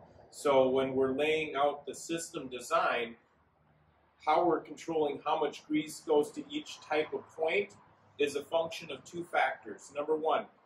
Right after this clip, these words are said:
how often do we run the pump? What is its displacement? How many C Cs per minute of runtime are coming out of that? And then the grease flows through a, a tube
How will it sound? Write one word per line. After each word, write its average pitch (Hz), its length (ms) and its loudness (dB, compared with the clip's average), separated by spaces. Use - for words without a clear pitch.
how 175 260 2
often 165 340 2
do 147 120 -6
we 143 100 -6
run 135 280 -2
the - 80 -12
pump? - 340 -8
What 147 220 6
is 165 160 -2
its - 300 -10
displacement? 143 760 -4
How 143 140 -2
many 151 200 -6
C 151 300 -8
Cs 147 380 -6
per 147 260 -2
minute 147 260 -2
of 147 140 -2
runtime 135 560 -2
are 127 80 -12
coming 135 300 -6
out 131 220 -2
of 123 80 -10
that? - 320 -4
And 151 200 2
then 175 280 2
the 135 100 4
grease 156 340 0
flows 165 480 2
through 190 320 0
a, 190 220 -2
a 151 140 2
tube 170 420 2